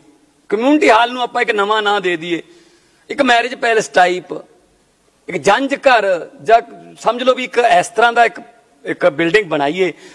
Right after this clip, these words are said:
ਜਿੱਥੇ ਲੋਕ ਆਪਣੇ ਦੁੱਖ ਸੁੱਖ ਦੇ ਪ੍ਰੋਗਰਾਮ ਵੀ ਕਰ ਲਿਆ ਕਰਨ,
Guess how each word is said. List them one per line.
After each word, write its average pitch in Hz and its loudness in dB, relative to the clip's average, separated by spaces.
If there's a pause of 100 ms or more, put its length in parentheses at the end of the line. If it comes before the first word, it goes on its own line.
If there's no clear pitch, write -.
(100)
ਜਿੱਥੇ 277 0
ਲੋਕ 247 2 (300)
ਆਪਣੇ 262 0
ਦੁੱਖ 185 -4
ਸੁੱਖ 214 -6
ਦੇ 226 0
ਪ੍ਰੋਗਰਾਮ 220 2
ਵੀ 226 -8
ਕਰ 214 0
ਲਿਆ 214 -2
ਕਰਨ, 214 -6